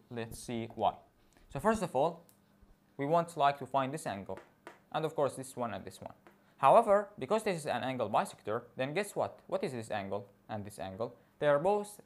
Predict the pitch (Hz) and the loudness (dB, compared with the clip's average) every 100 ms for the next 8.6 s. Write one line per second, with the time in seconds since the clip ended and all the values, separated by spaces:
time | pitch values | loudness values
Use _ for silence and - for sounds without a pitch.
0 | _ - 120 110 110 - 180 151 104 - | _ -6 0 2 0 -4 -2 0 -2 -6
1 | 98 - 110 113 147 151 - 180 139 101 | -12 -4 -2 0 -2 -2 -6 -4 -2 -4
2 | - 101 127 220 - - - - _ _ | -6 0 0 0 -12 -20 -20 -20 _ _
3 | _ 113 123 123 127 - 113 127 123 120 | _ -6 -4 -4 -6 -10 -6 -4 -4 -2
4 | 113 - - - - 98 - - - 110 | -4 -6 -12 -10 -4 -4 -4 -14 -10 -6
5 | 110 110 107 - - _ _ _ _ - | -6 -6 -12 -16 -20 _ _ _ _ -14
6 | 117 147 131 - 117 104 101 - 185 - | -12 -10 -12 -10 -8 -8 -8 -10 -12 -14
7 | _ _ _ _ _ 175 147 135 160 - | _ _ _ _ _ -2 0 -2 -6 -16
8 | _ - 170 123 113 | _ -14 -8 -2 -2